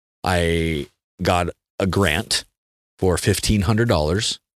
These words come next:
from the Challenge Athletes Foundation. And I had a friend give me fifteen hundred dollars to help. So I had the money from the bike plus the three grand. I had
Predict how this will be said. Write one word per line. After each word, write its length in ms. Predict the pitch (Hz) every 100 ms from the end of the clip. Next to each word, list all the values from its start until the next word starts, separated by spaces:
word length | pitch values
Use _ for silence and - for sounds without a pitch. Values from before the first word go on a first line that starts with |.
| _
from 200 | 90 90
the 80 | 87
Challenge 320 | - 87 95
Athletes 340 | 82 - 82
Foundation. 560 | - 82 73 73 90 95 - _
And 140 | 107
I 40 | 87
had 180 | 85
a 40 | 78
friend 680 | - 113 135 123 101 139 - _ _ _ _ _ -
give 240 | 101 98
me 420 | 90 95 87 87 - _ _ _ _ _ _ _ -
fifteen 340 | 101 - 95
hundred 240 | 78 87
dollars 540 | 82 76 76 101 - - _
to 80 | 95
help. 320 | - 92 - - _ _ _ _ _ _ _ _ _ _ -
So 120 | 98
I 20 |
had 80 | 92
the 40 |
money 200 | 92 120
from 120 | 131
the 80 | 151
bike 400 | 117 98 92 - _ _ _ _ _ _ _
plus 260 | - 113 -
the 100 | 135
three 260 | 135 131
grand. 540 | 110 92 82 85 - - - _ _
I 80 | 98
had 480 | 92 95 92 82